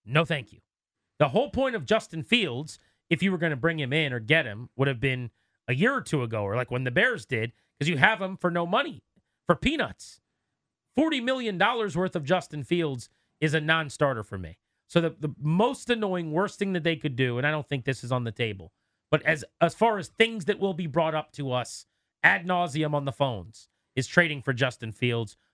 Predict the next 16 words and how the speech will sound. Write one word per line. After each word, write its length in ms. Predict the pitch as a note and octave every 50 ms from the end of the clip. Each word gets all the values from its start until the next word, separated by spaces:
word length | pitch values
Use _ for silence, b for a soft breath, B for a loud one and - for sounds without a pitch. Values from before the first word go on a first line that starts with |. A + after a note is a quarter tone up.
| _ _ -
Could 160 | D#3+ D3+ C3
not 200 | D3+ D3+ D3+ -
be 120 | - D3 C3
more 180 | B2 B2+ A#2+
out 160 | A2+ G#2+ A2
on 140 | G2+ F#2 F2+
that. 180 | E2+ D2+ - - _ _ _ _ _ _ _ _ _
Second, 720 | - - - - C4+ C#4+ C#4 - F3 D3 D#3 - - - - _ _ _ _ _ _ _ -
and 140 | C3 D3+ F3
this 160 | F#3 - -
is 100 | F3 D3
the 80 | C#3+
more 160 | D#3+ D#3 D3+ C#3+
realistic 500 | C#3 C#3 C3 A#2+ C#3+ E3 - - F#3+ -
one, 180 | G3 G3+ G3+
Danny, 280 | F#3+ G3+ G3+ G#3+ A3+